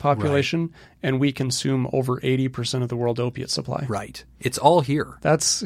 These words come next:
Speaker 2: <laughs> yeah.
Speaker 1: It's insane. And even though it's grown in Afghanistan, you know, but it gets, it's shipped here. So,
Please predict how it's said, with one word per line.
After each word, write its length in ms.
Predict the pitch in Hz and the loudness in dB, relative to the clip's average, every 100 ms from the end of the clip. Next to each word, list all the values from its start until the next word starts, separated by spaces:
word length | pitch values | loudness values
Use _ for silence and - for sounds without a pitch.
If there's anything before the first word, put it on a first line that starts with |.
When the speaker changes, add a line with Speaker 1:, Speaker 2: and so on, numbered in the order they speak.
| 127 | -4
Speaker 2:
<laughs> 100 | - | -2
yeah. 380 | 135 - 147 120 | -2 0 -2 0
Speaker 1:
It's 180 | 143 151 | 0 2
insane. 520 | 156 131 175 135 104 | 2 4 4 4 2
And 180 | 101 147 | 2 4
even 260 | 147 170 175 | 6 6 6
though 120 | 175 | 6
it's 100 | 139 | 4
grown 380 | - 123 160 175 | 4 8 8 8
in 80 | 139 | 4
Afghanistan, 640 | - 175 196 110 - - - | 2 2 0 0 -8 -12 -4
you 100 | 127 | 0
know, 160 | 123 | 2
but 120 | 117 123 | 2 0
it 40 | |
gets, 280 | 120 135 - | 0 0 -2
it's 120 | 120 | -4
shipped 300 | - - 131 | -2 -2 -2
here. 160 | - - | -6 -6
So, 300 | - 139 | 2 4